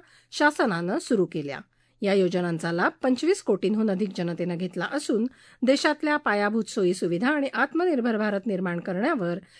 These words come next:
केंद्र सरकार जोर देत असल्याचं प्रधानमंत्री नरेंद्र मोदी यांनी समाज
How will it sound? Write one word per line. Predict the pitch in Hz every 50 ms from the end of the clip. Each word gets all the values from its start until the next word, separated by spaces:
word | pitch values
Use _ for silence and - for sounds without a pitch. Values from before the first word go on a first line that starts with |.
| - _ -
केंद्र | - 294 294 320 330 349 370
सरकार | 359 - 208 170 165 - 196 180 180 180
जोर | 180 190 - 233 285 339 330
देत | 226 180 165 165
असल्याचं | 170 160 - - 190 185 208 - - - 262 285 302 - _ _ _ _
प्रधानमंत्री | - 262 262 277 302 370 370 330 220 175 175 196 190
नरेंद्र | 202 190 180 185 180 180 180 185
मोदी | 190 180 170 170 165
यांनी | 175 185 196 208 220 233 277 302 - _ _ _ _ - -
समाज | 294 277 277 302 359